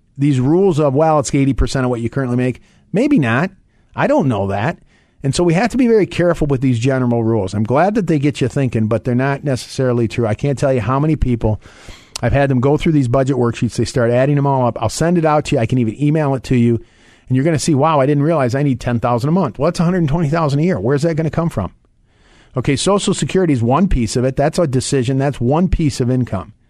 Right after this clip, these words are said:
And so I would just say, anyone out there, a couple ideas, go to S S A dot gov if you haven't. They'll tell you what your benefit is. Start to know your numbers. You know, between you and your spouse, it could be sixty-five thousand dollars of Social Security income.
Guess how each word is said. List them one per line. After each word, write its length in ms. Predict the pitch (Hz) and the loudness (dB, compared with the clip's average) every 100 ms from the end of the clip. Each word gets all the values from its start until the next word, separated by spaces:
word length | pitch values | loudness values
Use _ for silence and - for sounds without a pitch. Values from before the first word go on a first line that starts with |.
| _ _ _ _ _ - | _ _ _ _ _ -6
And 100 | 123 | -2
so 120 | 151 | 0
I 160 | 143 143 | 2 2
would 140 | 143 | 2
just 180 | 165 156 | 0 0
say, 160 | 156 151 | 0 2
anyone 260 | 175 170 | 2 2
out 220 | 160 147 | 0 0
there, 160 | 147 139 | 0 -2
a 40 | |
couple 300 | 123 139 139 | 0 -2 2
ideas, 420 | 139 139 135 135 120 | 2 2 2 0 0
go 140 | 127 | 0
to 100 | 117 | 2
S 200 | 135 - | 0 0
S 160 | 165 151 | 0 0
A 100 | 147 | 2
dot 260 | 147 139 | 0 0
gov 320 | 123 127 127 | 0 0 2
if 120 | 123 131 | 0 0
you 100 | 120 | 0
haven't. 400 | 120 120 123 - | 0 0 -4 -4
They'll 140 | 117 | -4
tell 180 | - 131 | 0 0
you 140 | 131 | 0
what 100 | 131 | 0
your 100 | 131 | -2
benefit 380 | 120 120 110 98 | 0 -2 -2 -6
is. 160 | 87 - _ _ | -8 -12 _ _
Start 480 | - - 165 196 202 | -14 -2 0 0 0
to 120 | 202 | 2
know 240 | 175 143 143 | 2 2 2
your 160 | 156 | 2
numbers. 580 | 170 185 226 101 - - _ _ _ _ _ _ _ | 0 2 0 -2 -8 -20 _ _ _ _ _ _ _
You 140 | 135 | -2
know, 140 | 151 147 | 0 0
between 360 | 131 156 151 | 0 0 2
you 100 | 160 | 2
and 80 | 208 | 2
your 100 | 175 | 2
spouse, 460 | - 170 196 170 170 | 0 -2 0 0 -2
it 60 | |
could 100 | 147 | -2
be 80 | 143 | -2
sixty-five 680 | 123 175 - 170 - 139 143 | -2 -2 -2 -2 0 -2 -2
thousand 360 | 151 139 131 139 | 0 0 0 0
dollars 380 | 139 196 127 | 2 0 0
of 80 | 120 | -2
Social 320 | - 156 - | -2 -2 -4
Security 420 | - - 175 175 107 | -8 -2 0 0 -2
income. 300 | - 87 | -4 -12